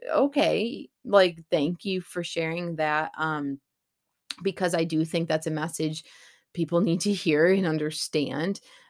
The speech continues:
Um, but it was always drenched in, like, "Oh, my situation was terrible, therefore yours will probably be terrible too. It could even be worse," you know, like,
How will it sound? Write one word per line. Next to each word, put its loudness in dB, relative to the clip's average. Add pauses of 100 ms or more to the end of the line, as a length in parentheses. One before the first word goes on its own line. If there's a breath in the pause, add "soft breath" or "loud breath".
Um, 2 (160)
but 8
it 2
was 0 (260)
always 6
drenched -4
in, -8
like, -4 (480)
"Oh, 4 (320 loud breath)
my 2
situation 2
was -4
terrible, 0
therefore 0
yours -2 (260 soft breath)
will 0
probably 0
be -2
terrible -4
too. 0
It -6
could -2
even -2
be -12
worse," 2
you -6
know, -4
like, -4